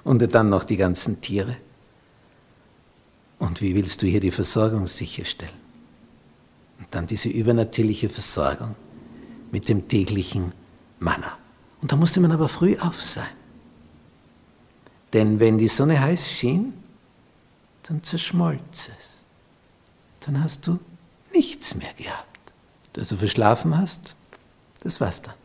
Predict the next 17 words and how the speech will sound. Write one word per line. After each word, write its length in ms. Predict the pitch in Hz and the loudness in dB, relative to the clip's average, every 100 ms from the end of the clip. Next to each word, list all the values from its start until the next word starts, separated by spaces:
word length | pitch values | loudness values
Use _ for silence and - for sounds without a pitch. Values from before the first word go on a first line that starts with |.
| _ _ _ _ _ _ _ _ - | _ _ _ _ _ _ _ _ -6
Dann 220 | 117 123 | -4 -2
kannst 300 | 131 131 - | -2 -2 -4
du 60 | |
diesen 300 | 127 123 135 | -4 -4 -2
Tag 200 | 120 110 | -2 -4
fasten. 460 | - - - - - - _ _ _ _ _ _ _ _ _ - - - - - - | -6 -8 -8 -10 -12 -18 _ _ _ _ _ _ _ _ _ -20 -20 -20 -20 -12 4
Und 380 | 147 139 - - | 6 6 2 6
damals 460 | 214 247 208 - | 8 8 8 6
merkte 420 | 151 170 165 - | 4 4 2 2
man 240 | 156 147 143 | 4 6 4
schon 280 | - 143 143 | 4 4 6
die 120 | 139 | 6
Rebellion. 720 | 131 127 135 139 160 120 87 - - - - - - - - - - - - _ _ - | 6 6 6 6 6 2 -4 -12 -20 -20 -20 -20 -20 -20 -20 -20 -20 -20 -20 _ _ 4
Denn 680 | 104 92 92 175 294 220 - - - - - - - - - - - | 6 4 4 4 4 -2 -16 -20 -20 -20 -20 -20 -20 -20 -20 -20 -2
da 100 | 123 | 0
gab's 400 | 110 107 104 - | 4 6 4 4
welche, 520 | 117 123 127 - 233 | 8 8 6 0 0